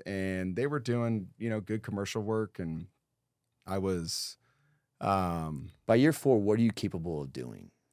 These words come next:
Speaker 1: You, I mean, yeah, you're capable of,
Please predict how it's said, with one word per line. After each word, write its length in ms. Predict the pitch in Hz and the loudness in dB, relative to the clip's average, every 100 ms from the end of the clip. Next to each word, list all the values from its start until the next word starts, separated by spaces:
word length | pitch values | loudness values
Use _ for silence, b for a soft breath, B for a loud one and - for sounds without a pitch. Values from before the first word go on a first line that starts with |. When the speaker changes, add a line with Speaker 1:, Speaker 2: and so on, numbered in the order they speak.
| - - _ _ _ _ _ _ _ _ _ _ _ _ _ _ _ | -16 -16 _ _ _ _ _ _ _ _ _ _ _ _ _ _ _
Speaker 1:
You, 460 | 104 120 139 127 - | 2 6 6 2 -2
I 120 | 98 | 0
mean, 240 | 107 104 95 | 2 2 0
yeah, 160 | 110 95 | 2 2
you're 200 | 98 113 | 2 0
capable 720 | 120 113 101 82 90 85 78 | 0 -2 -2 -4 -4 -4 -6
of, 160 | 80 | -10